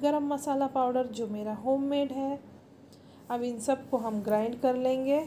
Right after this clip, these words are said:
इधर कुकर में मैंने एक बड़ा चम्मच भर के ऑयल गरम करने रखा है।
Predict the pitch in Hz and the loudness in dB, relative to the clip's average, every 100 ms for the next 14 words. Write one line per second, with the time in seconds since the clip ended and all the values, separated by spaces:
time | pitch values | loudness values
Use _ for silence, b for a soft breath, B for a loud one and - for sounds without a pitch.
0 | - B B 226 226 220 226 214 226 226 | -4 B B -6 -4 -4 -4 -2 0 0
1 | 226 226 226 240 233 202 220 240 254 247 | -2 -2 0 0 0 0 4 4 4 0
2 | 214 226 226 214 220 220 247 226 208 220 | 0 0 -2 -2 -2 0 0 2 2 2
3 | 214 220 220 214 220 226 220 214 - 277 | 0 -2 -2 -2 -2 0 -2 -2 -2 0
4 | 269 277 | 0 -2